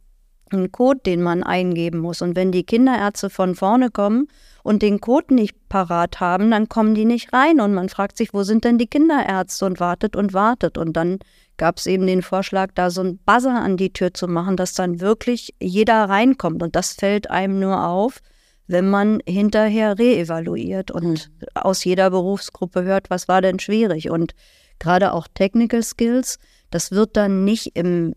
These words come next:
Speaker 1: im Detail besprochen. Also es wird keiner vorgeführt. Und alle Information, die ausgetauscht wird, bleibt auch in diesem Raum, bleibt in diesem Team. Und, ähm, wenn auffällt, dass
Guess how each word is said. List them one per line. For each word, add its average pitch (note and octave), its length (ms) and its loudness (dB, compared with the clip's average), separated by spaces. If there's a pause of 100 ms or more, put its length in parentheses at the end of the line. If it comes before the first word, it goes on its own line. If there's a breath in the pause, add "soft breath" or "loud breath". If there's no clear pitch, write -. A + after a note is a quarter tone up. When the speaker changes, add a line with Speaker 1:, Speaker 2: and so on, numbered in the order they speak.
Speaker 1:
im E3+ 420 -2
Detail F3 520 -2
besprochen. D#3+ 560 -6
Also F3 160 -4
es E3+ 80 -10
wird G3 180 -4
keiner G3 320 -2
vorgeführt. F#3+ 800 -2
Und E3+ 140 -2
alle G3+ 280 2
Information, G#3 920 0
die G3 120 0
ausgetauscht G3 760 -2
wird, G3 160 -4 (380 soft breath)
bleibt F#3 480 0
auch G#3 200 2
in F3+ 180 -4
diesem G3+ 360 0
Raum, G3 540 2
bleibt F3 380 -2
in F#3 160 -2
diesem F3 420 -2
Team. A3+ 340 0 (600)
Und, G3 480 0
ähm, F#3+ 460 0
wenn F#3 420 0
auffällt, G#3+ 840 -2
dass - 320 -4